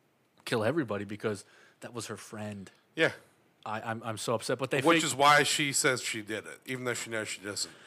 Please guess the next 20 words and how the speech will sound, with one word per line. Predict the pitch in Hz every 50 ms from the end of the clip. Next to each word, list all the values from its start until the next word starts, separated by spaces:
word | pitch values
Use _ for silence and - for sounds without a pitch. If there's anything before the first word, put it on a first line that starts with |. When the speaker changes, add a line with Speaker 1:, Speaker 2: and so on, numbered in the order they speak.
| - - _ -
Speaker 1:
But, | 160 139 139
you | 143 135
know, | 127
it, | 127 135 131 - -
it, | 143 135
they | 139
all | 143 143 139
get | 131 127 131 113
it | 113
Speaker 2:
And | 135 147
the | 139
Speaker 1:
figured | 120 127 131
out. | 202 208 214
Speaker 2:
stoner | 202 202 190 180 160 147
admits | 151 139 135 156 160 156 - -
to | 143 135
doing | 123 143 147 143 143 147 139
it, | 139 139 143 143 139 139 139 135 135 135 -
even | - 127 127 123 131 127
th-, | 127 135